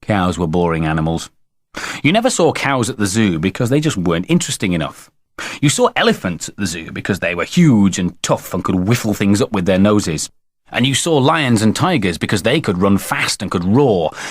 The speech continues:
and you saw snakes and wolves and crocodiles because they were deadly and frightening and interesting. You never saw boring old cows. Jeremy James shouted, Moo!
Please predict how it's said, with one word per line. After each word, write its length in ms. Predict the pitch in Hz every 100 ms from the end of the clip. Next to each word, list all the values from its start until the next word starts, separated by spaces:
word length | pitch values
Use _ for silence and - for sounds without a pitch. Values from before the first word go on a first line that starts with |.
| -
and 120 | 101
you 80 | 107
saw 220 | - 113
snakes 460 | - 170 143 - 120
and 140 | 98
wolves 380 | 131 135 110 104
and 140 | 101
crocodiles 540 | - 139 107 90 85 80
because 240 | 104 104
they 100 | 117
were 100 | 101
deadly 400 | 92 131 107 92
and 80 | 92
frightening 380 | - - 104 98
and 100 | 113
interesting. 540 | 120 107 - 95 80 - - - - _ _ _ _ -
You 80 | 85
never 180 | 110
saw 240 | 107 92 92
boring 440 | 76 85 87 78
old 180 | 78 78
cows. 560 | - 80 71 67 73 - _ _ _ _ _ _ _ -
Jeremy 300 | 131 131 123
James 300 | 110 110 104
shouted, 420 | - 110 101 110
Moo! 1040 | 104 131 151 156 151 151 147 143 143 139